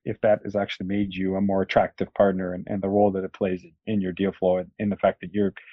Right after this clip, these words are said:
you do have some unique characteristics that you bring that kind of differentiate yourself from some of the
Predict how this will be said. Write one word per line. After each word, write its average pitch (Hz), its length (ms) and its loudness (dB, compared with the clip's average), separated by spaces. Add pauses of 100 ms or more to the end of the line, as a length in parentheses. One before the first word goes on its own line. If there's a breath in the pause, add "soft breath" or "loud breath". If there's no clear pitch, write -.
(160 loud breath)
you 120 60 4
do 135 120 6
have 143 280 4
some 123 140 -4
unique 117 320 0
characteristics 107 680 -4
that - 180 -10
you 98 80 -4
bring 95 320 -4
that 90 160 -4
kind 107 160 2
of 95 80 -2
differentiate 104 500 -4
yourself 90 340 -4
from 98 140 -2
some 98 180 0
of 95 100 0
the 95 180 0